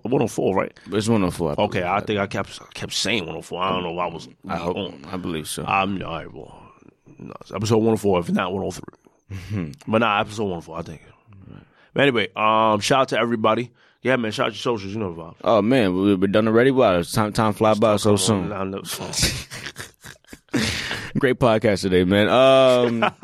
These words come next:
Speaker 2: <laughs> you can follow me at
Speaker 1: Yeah.
Speaker 2: J Saints underscore on Instagram. Yes.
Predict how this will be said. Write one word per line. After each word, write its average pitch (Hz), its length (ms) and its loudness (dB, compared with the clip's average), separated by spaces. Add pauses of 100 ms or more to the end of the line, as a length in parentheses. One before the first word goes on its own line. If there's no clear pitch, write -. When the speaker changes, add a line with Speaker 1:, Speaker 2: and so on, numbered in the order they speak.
(380)
Speaker 2:
<laughs> - 540 -6
you 147 160 6
can 123 100 0
follow 90 420 0
me 78 260 2
at 73 200 0
Speaker 1:
Yeah. - 840 -10
Speaker 2:
J 87 300 2
Saints 80 400 -2
underscore 76 640 0
on 87 200 2
Instagram. 67 840 -6 (960)
Yes. - 300 -8